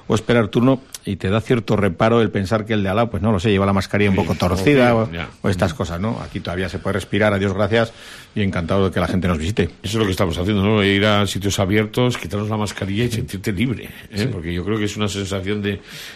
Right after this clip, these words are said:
Speaker 2: de ahí, de, de estar atado. La verdad que no tenemos mucho tiempo para más, pero me gustaría que, José Mari, eh, a través de, de ti, como presidente de la Comunidad de Bardenas, te, te dedicarás, o, bueno, dedicarás unas palabras en estas fechas tan entrañables,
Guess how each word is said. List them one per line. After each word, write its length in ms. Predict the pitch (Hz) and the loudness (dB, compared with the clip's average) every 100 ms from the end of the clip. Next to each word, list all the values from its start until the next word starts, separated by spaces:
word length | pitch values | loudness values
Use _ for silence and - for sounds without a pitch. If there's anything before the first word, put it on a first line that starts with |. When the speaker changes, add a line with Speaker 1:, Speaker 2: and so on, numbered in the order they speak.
| - | -8
Speaker 2:
de 160 | 101 107 | 0 2
ahí, 160 | 120 | 4
de, 320 | 104 95 95 87 | 4 4 2 2
de 100 | 90 | -2
estar 240 | - 113 | 0 0
atado. 340 | 107 101 151 - - - - - - | 2 2 2 -2 -12 -10 -12 -14 -2
La 80 | 110 | 2
verdad 140 | 151 | 2
que 100 | 156 | 2
no 80 | 165 | 2
tenemos 240 | 151 156 | 4 4
mucho 220 | 147 143 | 2 0
tiempo 180 | 135 127 | 0 2
para 160 | 117 117 | 2 2
más, 220 | 147 143 | 2 2
pero 420 | 131 117 110 104 | 2 2 4 2
me 140 | 101 101 | 2 -2
gustaría 420 | 101 107 120 143 | 0 0 2 2
que, 240 | 147 139 | 2 2
José 200 | 113 110 | 2 -2
Mari, 320 | 117 135 104 113 | 0 2 0 -2
eh, 480 | 101 101 98 92 78 113 | 0 0 0 -2 -4 -8
a 80 | |
través 380 | 104 92 101 113 | -6 -2 -2 0
de, 500 | 131 123 117 113 104 | 2 4 4 4 2
de 200 | 98 95 | 0 -2
ti, 280 | 87 123 151 139 | -2 0 -2 -4
como 160 | 87 87 | -8 -4
presidente 400 | 92 92 104 123 | -4 -2 0 2
de 40 | |
la 40 | 117 | 2
Comunidad 200 | 107 110 | 2 2
de 20 | |
Bardenas, 380 | 101 95 107 117 | 2 2 0 0
te, 460 | - 104 95 87 87 | 2 2 2 0 -4
te 140 | 92 | -4
dedicarás, 560 | 90 87 92 95 101 - | -4 -2 0 0 -2 -4
o, 200 | 95 90 | -6 -6
bueno, 360 | 85 90 80 82 | -6 -4 -4 -4
dedicarás 400 | 85 85 92 95 | -4 -2 -2 -2
unas 160 | 107 95 | -2 0
palabras 380 | 98 95 101 107 | 2 2 2 -2
en 100 | 95 | -4
estas 260 | 95 95 | -4 -4
fechas 340 | - 90 95 92 | -2 -4 -2 -2
tan 160 | 104 | 0
entrañables, 720 | 101 92 90 87 85 95 - | 0 0 -2 0 0 0 -2